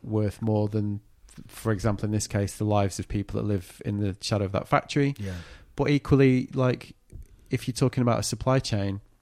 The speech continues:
Speaker 1: people that try and make a living.
Speaker 2: Yeah,
Speaker 1: And, like, and,
Speaker 2: exactly.
Speaker 1: and actually trying to,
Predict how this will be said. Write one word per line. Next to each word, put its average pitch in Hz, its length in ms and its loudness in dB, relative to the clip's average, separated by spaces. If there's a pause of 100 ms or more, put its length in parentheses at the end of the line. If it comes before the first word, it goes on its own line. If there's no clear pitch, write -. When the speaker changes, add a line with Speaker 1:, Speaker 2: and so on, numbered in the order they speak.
(800)
Speaker 1:
people 123 300 2
that - 80 -6
try 117 160 0
and 117 240 -2
make 117 220 -2
a 113 40 2
living. 127 360 -2 (160)
Speaker 2:
Yeah, 113 200 -2 (180)
Speaker 1:
And, 113 180 0
like, 107 160 2
and, 113 100 0
Speaker 2:
exactly. 110 180 0
Speaker 1:
and 117 80 2
actually 117 320 -2
trying 113 300 2
to, 107 260 -2